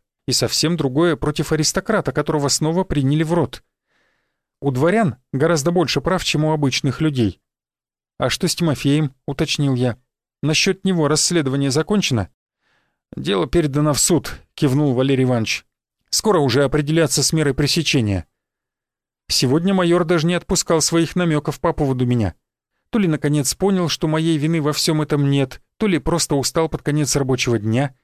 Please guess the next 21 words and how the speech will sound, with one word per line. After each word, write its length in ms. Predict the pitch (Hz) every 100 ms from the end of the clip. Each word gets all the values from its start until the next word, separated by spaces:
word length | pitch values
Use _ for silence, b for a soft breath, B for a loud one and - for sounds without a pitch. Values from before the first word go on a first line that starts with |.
| _ _ _ _ _ _ -
Я 140 | 143
узнал 300 | 131 143 165
все, 200 | - 151
что 140 | -
хотел, 360 | 139 151 220 175
и 40 |
отправился 540 | 135 - 175 156 147 151
в 80 | -
последнюю 480 | 139 175 147 147
точку 260 | 165 156 151
сегодняшнего 640 | - 143 139 139 - 143
плана. 380 | - 127 101 85 _ _ _ _ 139
Давно 420 | 147 156 196 151
уже 180 | 120 131
собирался 500 | 135 139 151 - 139
это 140 | 143
сделать. 480 | 113 120 101 - - _ _ _ -
В 180 | 113 113
главный 440 | 151 180 135 139
магазин 420 | 139 131 131 160
Елисеевых. 760 | 127 147 139 - 113 95 -